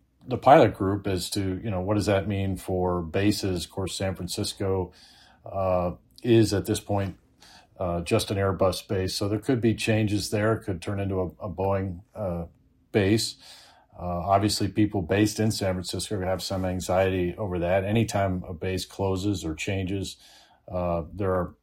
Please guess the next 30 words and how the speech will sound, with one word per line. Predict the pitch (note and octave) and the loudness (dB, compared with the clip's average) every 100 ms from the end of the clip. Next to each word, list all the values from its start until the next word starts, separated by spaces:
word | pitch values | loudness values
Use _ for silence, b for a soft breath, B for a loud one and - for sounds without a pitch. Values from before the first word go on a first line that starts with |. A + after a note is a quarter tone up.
| - | 0
unknowns. | A#2 G2+ A2+ F#2 F#2 G2 - | 2 4 4 4 2 -2 -6
And | G2 | -6
of | F#2 | -6
course, | G2+ F#2 - | -4 -6 -4
we | F#2 | -4
saw, | - F#2 F2 F2 - - | 0 0 0 -2 -10 -20
you | F2 | -16
know, | - | -12
J | G2 A2 | -2 0
F | G2 - | 0 -2
K | G#2 G2+ | -2 -2
shut | - G2+ F2+ | 0 -2 -2
down, | F2+ F2 G2 | -2 -2 -2
and | F2+ | -2
that's, | F2+ - - G#2+ | -2 -6 -14 -10
that's | F#2+ - | -10 0
always | B2 D3 A#2 | 6 8 6
disruptive | E2+ G#2+ - F#2+ - G#2 F2+ E2 | 2 -2 2 0 2 -2 -4 -6
to | G2 | -8
people | F2 G2+ F#2 F#2 F2+ - b b b - | -6 -6 -4 -4 -4 -6 b b b -10
and | F#2 | -4
their | F#2 F2 | -2 2
lives | F2+ F#2+ F2 E2 D#2+ - - | 4 6 4 2 -2 -8 -10
when | F2+ F2 | -6 -2
that | F2+ - | -2 -2
kind | F2+ | -4
of | E2+ | -4
thing | F2 E2+ | -4 -4
happens. | F2 E2+ E2+ D#2 E2 | -2 -2 -2 -6 -6
So, | - F2 | -4 -4